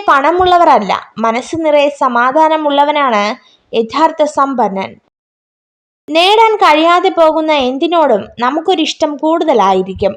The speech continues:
കാരണം നേടാൻ കഴിയാത്തത് പലതും നമ്മുടെ സ്വപ്നങ്ങളാണ്. ഒരു തൂവൽ നഷ്ടപ്പെട്ടു എന്ന് കരുതി ഒരു പക്ഷിയും പറക്കാതിരുന്നിട്ടില്ല. അതുപോലെ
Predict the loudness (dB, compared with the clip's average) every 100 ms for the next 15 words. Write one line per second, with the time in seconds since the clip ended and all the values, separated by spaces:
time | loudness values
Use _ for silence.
0 | -4 2 2 2 -2 -2 -2 2 0 2
1 | 2 2 2 0 0 -2 2 2 2 0
2 | -2 -8 -4 -4 -2 -4 0 -2 -2 -4
3 | -2 0 -2 -4 -8 -12 -20 _ _ _
4 | _ _ _ _ _ 0 2 4 4 4
5 | 4 2 0 -2 -2 -2 -2 0 0 0
6 | 2 2 2 0 0 2 2 0 -2 -4
7 | -6 -4 0 2 2 0 0 -2 -4 -6
8 | -4 -2 0 -2 -8 -18 _ _ -2 0
9 | 2 2 2 2